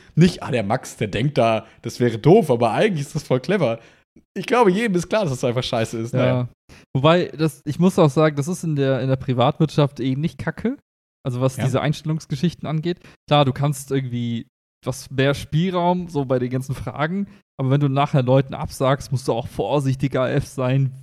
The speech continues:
Speaker 2: was du denen
Speaker 1: Wie du
Speaker 2: sagst.
Speaker 1: begründest?
Speaker 2: Ja,
Speaker 1: Okay.
Speaker 2: genau, weil es gibt, ist es wohl so ein Go-To-Ding, dass sich Leute dann im Nachhinein so reinklagen und sagen, „Naja, aber
Speaker 1: Mhm.
Speaker 2: ich wurde diskriminiert und deswegen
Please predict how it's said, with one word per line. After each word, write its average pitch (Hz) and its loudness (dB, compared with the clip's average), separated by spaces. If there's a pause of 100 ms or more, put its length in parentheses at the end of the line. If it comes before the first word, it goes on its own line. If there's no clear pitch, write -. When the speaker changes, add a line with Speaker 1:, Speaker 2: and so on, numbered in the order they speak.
Speaker 2:
was 147 4
du 135 0
denen 135 2
Speaker 1:
Wie 127 -12
du 135 2
Speaker 2:
sagst. 135 4
Speaker 1:
begründest? 127 0 (240)
Speaker 2:
Ja, 135 6
Speaker 1:
Okay. 143 4
Speaker 2:
genau, 139 4 (320)
weil 143 2 (600)
es 151 -6 (100)
gibt, 147 -10
ist 160 0
es 185 -2
wohl 170 0
so 151 2
ein 131 -2
Go-To-Ding, 139 4
dass 131 0
sich 127 -4
Leute 143 4
dann 131 -2
im 131 -4
Nachhinein 131 0
so 117 0
reinklagen 127 -2
und 135 0
sagen, 127 0
„Naja, 131 0
aber 127 -2
Speaker 1:
Mhm. 117 -4
Speaker 2:
ich 101 -6
wurde 127 0 (600)
diskriminiert 135 4
und 120 -6
deswegen 135 0